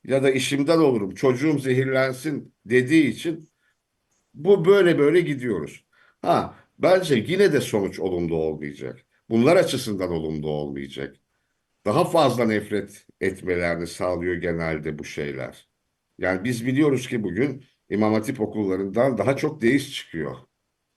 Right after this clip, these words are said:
normal liselere göre. Veyahut işte ilahiyattan ateist çıkıyor. Hadi ilahiyat başka bir şeydir diyelim. Yüksek eğitimdir, felsefe okuyorlar, doğal olarak öyle oluyor.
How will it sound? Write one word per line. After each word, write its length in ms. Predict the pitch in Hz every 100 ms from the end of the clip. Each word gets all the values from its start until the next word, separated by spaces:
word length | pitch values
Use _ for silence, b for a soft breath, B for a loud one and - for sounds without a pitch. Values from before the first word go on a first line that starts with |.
| _ _ _ _ _ _
normal 440 | 92 92 90 87
liselere 500 | 82 78 80 78 73
göre. 300 | 69 69 58 64 _ _ _ _ _ _ _ _
Veyahut 420 | 95 98 90 87
işte 280 | 85 82 110
ilahiyattan 760 | 101 104 101 95 98 87 127 131
ateist 460 | 107 - 127 127
çıkıyor. 420 | - - 73 60 - _ _ _
Hadi 200 | 110 113
ilahiyat 520 | 110 110 104 113 113 107
başka 360 | 104 - 107
bir 40 | 90
şeydir 480 | - 78 76 76
diyelim. 380 | 73 73 92 - _ _ _ -
Yüksek 420 | 92 - 98 80
eğitimdir, 420 | 85 82 78 80
felsefe 500 | - 82 78 80 80
okuyorlar, 520 | 85 80 76 78 78
doğal 260 | 85 87 82
olarak 360 | 76 71 65 65
öyle 220 | 73 67
oluyor. 520 | 67 69 98 147 131